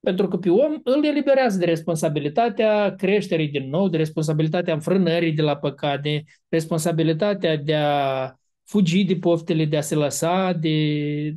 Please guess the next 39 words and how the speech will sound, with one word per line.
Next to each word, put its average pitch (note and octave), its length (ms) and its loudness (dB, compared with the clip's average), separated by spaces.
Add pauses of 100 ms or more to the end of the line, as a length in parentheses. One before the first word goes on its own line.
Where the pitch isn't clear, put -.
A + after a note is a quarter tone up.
de D#3+ 300 0
a E3 60 4
nu F#3 100 4
se G3 120 2
lăsa F3+ 300 2
tărât E3+ 400 0
în D#3 120 0
poftele D#3 360 0
pe D3+ 100 -8
care D3+ 220 -2
le D3 100 0
avea D3 180 0
altădată. C#3 580 -4 (320)
Deci, - 160 -6
iată, G#3+ 460 0 (320)
asta G#3 320 -2
e G#3+ 100 2
efectul G3+ 420 -2
învățăturii D#3+ 880 0
eretice E3 680 0
care D3 440 -2
a D#3 100 0
început D3+ 400 -2
să E3 80 -6
se D3+ 140 -4
răspândească C3+ 680 -6
și - 120 -6
de D3+ 60 -2
care D3 260 -2
trebuie D3 300 -2
să C#3 60 -12
fim C#3+ 160 -2
foarte G3 460 0
atenți E3 420 -2
și - 80 -14
să - 80 -4
ne D3+ 120 2
păzim. C#3+ 420 -4 (2000)
Mhm. E3+ 420 4